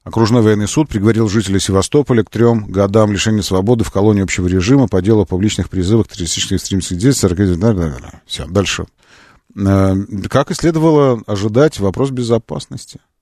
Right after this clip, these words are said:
Вопрос безопасности. Потому что они сложны для исследований, батареи. Курочить каждую батарею, чтобы смотреть, что там нет взрывчатки. Если эти упыри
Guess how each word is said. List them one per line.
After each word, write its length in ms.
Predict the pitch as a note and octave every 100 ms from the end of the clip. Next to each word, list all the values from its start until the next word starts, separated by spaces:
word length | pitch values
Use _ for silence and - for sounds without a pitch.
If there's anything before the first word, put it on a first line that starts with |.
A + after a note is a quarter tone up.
| _ _
Вопрос 920 | D#2+ F2 E2 - A#2 D#3+ - - _ _ _
безопасности. 1120 | F2 A#2+ G#2+ A2 - D#2 D#2 - F2 - - - - - - - - - _
Потому 440 | - F2+ F#2+ A#2 E3
что 420 | - C#3+ C3+ A#2+ - _
они 720 | F#2+ - F#2 G2 G#2+ A#2+ A#2+ A#2 A2 A2 G#2+ G#2
сложны 420 | - G2 F2 A2
для 220 | G2+ F#2+ F2+
исследований, 640 | - A#2 A#2+ F2+ D2 F2 _ _
батареи. 520 | D#2+ D#2 D2 C2 B1 - D#2 D2 D#2 D#2+ D#2+ -
Курочить 440 | G#2 G2+ A#2 G2+
каждую 340 | - G2+ F2+ F2+
батарею, 560 | E2+ - F#2 A#2 G#2
чтобы 380 | E2+ - - D#2
смотреть, 360 | - D#2+ F2 E2+
что 100 | -
там 120 | D#2
нет 140 | D#2+
взрывчатки. 580 | D#2 E2 D#2 - F#2+ - _ _ - - -
Если 420 | G#2+ D#3 - D3+
эти 460 | C#3 D3 D3+ - C3
упыри 640 | A#2 C3+ C#3 C3+ G#2 D2+